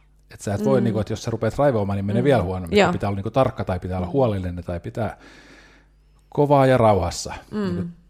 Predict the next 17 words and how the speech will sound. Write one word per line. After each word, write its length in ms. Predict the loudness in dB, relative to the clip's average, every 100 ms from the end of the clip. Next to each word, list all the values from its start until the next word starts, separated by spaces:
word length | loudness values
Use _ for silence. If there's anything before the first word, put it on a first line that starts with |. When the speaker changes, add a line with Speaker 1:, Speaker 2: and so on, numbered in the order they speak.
| -20 _ _ -20 -6
Speaker 1:
tä-, 140 | -6 -4
tällaisia 380 | -4 -4 -4 -6
juttuja. 360 | -10 -10 -12 -12 _ _ _ _
Speaker 2:
Se 120 | -2
on 80 | 0
sitä 140 | -2
toistamista. 880 | 0 0 0 -4 -8 -8 -12 -12 -12 -14 _ _ _ _ _ -20 -4
Niin 140 | -2
kun 180 | 0 -2 -4 -4
se, 220 | -2 -2 0
tavallaan 320 | 2 4 2
si-, 180 | -2 -6
siinähän 420 | -2 0 0 0
pyritään 440 | 0 -2 -2 -4
johonkin 240 | -4 -6 -8
tekniikkaan, 720 | -6 -8 -10 -12 -10 -10 -8
joka 240 | -8 -8